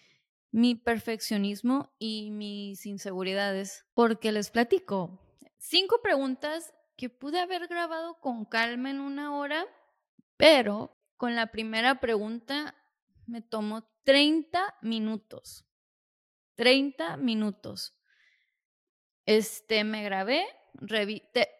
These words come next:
tienes oportunidad de revisar la grabación, no sé si es bueno, si es malo, o sea, obviamente es algo bueno, pero para personas como <laughs> yo no lo es,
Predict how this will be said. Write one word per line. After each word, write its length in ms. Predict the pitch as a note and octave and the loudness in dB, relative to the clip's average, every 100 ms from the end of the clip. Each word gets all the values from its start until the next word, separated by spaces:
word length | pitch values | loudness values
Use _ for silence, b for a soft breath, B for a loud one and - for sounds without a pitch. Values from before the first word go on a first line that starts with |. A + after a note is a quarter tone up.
| _ | _
tienes 300 | B3+ B3 B3+ | -2 0 0
oportunidad 600 | C#4 B3 G#3+ A3+ G3+ G3 | -2 -4 -6 -2 -2 0
de 80 | G#3+ | -2
revisar 400 | A#3 A#3+ A3+ G3 | -2 -4 -6 -8
la 100 | G#3 | -8
grabación, 480 | A3+ A3+ G3 - B3+ | -8 -8 -8 -6 -4
no 100 | A3 | -4
sé 120 | A3 | -6
si 100 | G#3 | -10
es 100 | G#3 | -8
bueno, 300 | A#3+ D4 C#4 | -4 -2 -2
si 120 | B3 | -6
es 100 | G#3 | -8
malo, 280 | A#3+ C#4+ D4 | -4 -4 -4
o 40 | |
sea, 360 | B3 A#3 A3 - | -4 -4 -4 -8
obviamente 560 | - B3+ D#4 D#4+ D4+ D4+ | -12 -10 -8 -8 -8 -8
es 80 | D4 | -6
algo 220 | C#4+ C#4 | -6 -4
bueno, 280 | C4+ C4 B3 | -4 -6 -6
pero 240 | A#3+ A3+ | -6 -6
para 200 | A3+ G#3+ | -4 -6
personas 460 | - G3+ A#3 B3+ B3+ | -6 -8 -6 -6 -6
como 220 | B3+ A3 | -6 -2
<laughs> 0 | |
yo 140 | A3 - F4 - - B B - | 0 6 6 6 -2 B B -12
no 320 | C#4 C4+ C#4 | -4 2 2
lo 240 | C#4 C#4+ B3+ | 2 2 2
es, 460 | A3+ B3 F#4+ - | 2 2 0 -4